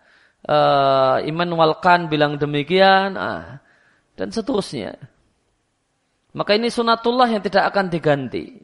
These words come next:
yang tidak akan berubah. Siapa yang meninggalkan kebenaran, maka dia akan sibuk dengan kebatilan.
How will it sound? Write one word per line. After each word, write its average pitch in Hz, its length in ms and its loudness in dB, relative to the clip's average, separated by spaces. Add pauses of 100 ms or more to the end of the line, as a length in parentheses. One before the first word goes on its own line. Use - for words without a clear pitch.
yang 165 160 -4
tidak 175 320 0
akan 180 240 -2
berubah. 160 640 -2
Siapa 175 480 0
yang 196 480 4 (480)
meninggalkan 175 720 0
kebenaran, 185 720 0
maka 175 240 -4
dia 151 160 0
akan 160 160 -2
sibuk 190 320 -4
dengan 151 240 -4
kebatilan. 98 640 -6